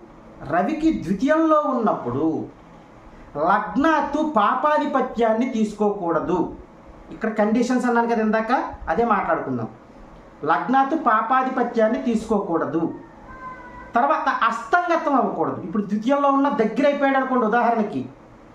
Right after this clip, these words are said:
ఉదాహరణకి రవి ఒక నక్షత్రం నాలుగో పాదంలో ఉండి తర్వాత రాశిలో నక్షత్రంలో ఒకటో పాదంలో బుధుడు ఉన్నాడు అనుకుందాం, అస్తంగత్వం అయిపోయాడు అనుకుందాం, దగ్గర అయ్యి.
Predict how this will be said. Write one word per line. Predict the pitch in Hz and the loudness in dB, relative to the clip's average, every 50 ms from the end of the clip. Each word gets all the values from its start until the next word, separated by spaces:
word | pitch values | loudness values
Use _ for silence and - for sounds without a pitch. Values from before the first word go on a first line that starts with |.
| - - - - - - - - - - - - - - 180 | -20 -20 -20 -20 -20 -20 -20 -20 -20 -20 -20 -16 -10 -4 0
ఉదాహరణకి | 214 254 262 254 254 269 269 294 269 | 2 2 4 4 2 2 0 0 2
రవి | 233 220 220 277 269 240 240 285 330 330 - - - - - | 2 2 2 2 2 2 2 2 0 -2 -4 -8 -12 -8 -6
ఒక | 196 208 214 | -4 0 0
నక్షత్రం | 220 220 - 262 247 - 285 285 277 262 | 0 0 0 -2 0 2 2 2 2 4
నాలుగో | 240 226 233 233 247 247 254 254 | 4 4 2 2 2 0 2 2
పాదంలో | 247 240 240 240 240 240 240 240 240 | 2 2 2 2 2 2 4 2 2
ఉండి | 240 233 240 233 220 240 277 - - - - - - | 2 2 2 2 2 2 0 -2 -6 -10 -8 -2 0
తర్వాత | 208 220 240 254 277 277 277 277 269 262 254 | 2 2 4 4 4 4 2 2 2 2 2
రాశిలో | 247 240 233 240 240 214 240 262 269 254 | 2 2 2 0 0 0 2 2 2 2
నక్షత్రంలో | 240 - - 254 233 - 233 240 247 254 262 233 214 | 0 0 0 -2 -2 0 0 0 2 2 4 4 2
ఒకటో | 220 233 - 262 254 262 | 2 2 2 0 2 2
పాదంలో | 254 254 254 247 277 277 208 269 | 2 2 4 4 4 2 2 2
బుధుడు | 277 277 277 277 | 2 2 2 2
ఉన్నాడు | 254 254 233 220 | 2 2 2 0
అనుకుందాం, | 202 170 165 151 131 113 - - - 185 | 0 0 -2 -4 -4 -4 -6 -6 -4 -4
అస్తంగత్వం | - - - 269 262 269 262 - 262 254 | -4 -2 -2 0 0 0 0 0 0 0
అయిపోయాడు | 240 233 247 233 226 226 | 0 2 0 0 0 0
అనుకుందాం, | 220 214 202 190 165 - | 0 0 0 0 -2 -2
దగ్గర | - - - - - 202 240 220 | -4 -6 -8 -4 0 0 0 2
అయ్యి. | 202 - - | 0 -2 -6